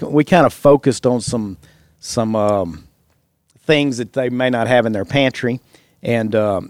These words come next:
and so started with two or three hundred, and then pretty quickly we grew to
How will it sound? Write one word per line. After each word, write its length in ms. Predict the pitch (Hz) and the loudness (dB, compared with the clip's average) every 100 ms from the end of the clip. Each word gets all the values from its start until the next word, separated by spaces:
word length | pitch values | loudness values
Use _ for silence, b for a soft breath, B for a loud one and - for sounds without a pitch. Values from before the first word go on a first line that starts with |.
| - | -10
and 160 | 113 104 | -10 -4
so 420 | 127 120 113 110 | 0 0 0 -8
started 340 | - 135 131 135 | -6 2 2 2
with 140 | 120 | -2
two 160 | - 147 | 0 0
or 60 | |
three 220 | 131 131 113 | 0 -2 -2
hundred, 360 | 139 151 165 | -2 0 -2
and 120 | 117 120 | -2 -2
then 120 | 113 | -6
pretty 280 | - 156 120 | -6 -6 -6
quickly 540 | - 180 180 - 113 | -2 -2 -2 -2 -2
we 180 | 113 117 | 0 -2
grew 340 | 113 120 127 | -2 0 0
to 360 | 110 117 104 | 0 -4 -4